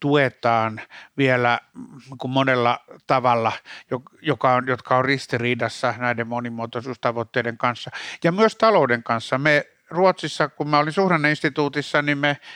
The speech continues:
analysoitiin kalakantoja ja havaittiin se, että itse asiassa niistä saataisiin paljon suurempi rahalla mitattava hyöty ihmisille, jos ei tuettaisi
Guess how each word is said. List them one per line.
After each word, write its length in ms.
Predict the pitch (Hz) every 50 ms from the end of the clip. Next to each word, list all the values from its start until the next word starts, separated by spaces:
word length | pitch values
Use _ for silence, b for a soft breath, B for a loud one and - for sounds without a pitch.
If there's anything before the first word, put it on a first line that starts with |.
| B B -
analysoitiin 880 | 165 165 170 160 151 143 135 - 156 143 139 127 - 151 143 139 135 127 - b b b b b b b b b b b b b _ _
kalakantoja 840 | - 170 160 156 139 - - 143 131 127 127 - 135 127 127 131 131
ja 280 | 127 123 131 127 123 -
havaittiin 680 | - - - 156 147 151 143 135 120 _ - 135 131 131
se, 220 | - 165 160 151
että 240 | 139 - _ - 139
itse 240 | 147 143 - - 151
asiassa 220 | 139 - - 147
niistä 320 | 139 147 160 151 - -
saataisiin 680 | 151 - - 151 151 147 - - 151 151 151 - - B B B B B B B _ -
paljon 260 | 180 185 180 165 156
suurempi 800 | - - 185 180 180 165 151 139 135 - - 143 139 135 - _ _
rahalla 440 | - 156 165 170 180 180 165 143 127
mitattava 600 | 120 127 131 - 131 120 - _ - 123 123 127
hyöty 500 | 123 135 151 147 139 127 - - 135 131
ihmisille, 560 | 135 139 135 127 117 - 131 120 120 123 120 B B B B B B B -
jos 220 | 156 151 - -
ei 160 | - 165 151 135
tuettaisi 760 | - - 170 175 165 - _ - 135 123 127 123 117 - -